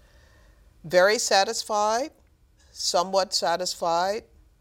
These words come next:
neutral, somewhat dissatisfied, very dissatisfied. I'll read this again.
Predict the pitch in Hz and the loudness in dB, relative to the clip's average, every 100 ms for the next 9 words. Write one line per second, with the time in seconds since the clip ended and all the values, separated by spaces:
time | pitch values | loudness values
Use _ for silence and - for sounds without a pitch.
0 | _ _ _ 190 202 202 196 170 175 269 | _ _ _ -6 -2 -2 0 2 2 0
1 | 262 _ _ _ _ _ _ _ _ _ | -6 _ _ _ _ _ _ _ _ _
2 | _ _ _ - - 202 196 202 196 190 | _ _ _ -10 -2 0 2 2 0 -2
3 | 196 - 185 180 190 - 180 180 185 185 | -4 -2 0 0 -2 -4 0 0 0 -2
4 | 185 190 185 160 151 - 127 120 - - | 2 2 2 -2 -6 -4 -4 -4 -8 -8
5 | 104 101 107 - _ 143 151 156 165 185 | -14 -14 -18 -20 _ -8 -6 -4 -6 -6
6 | 185 202 180 196 185 135 90 65 | -6 -6 -6 -6 -4 -4 -6 -12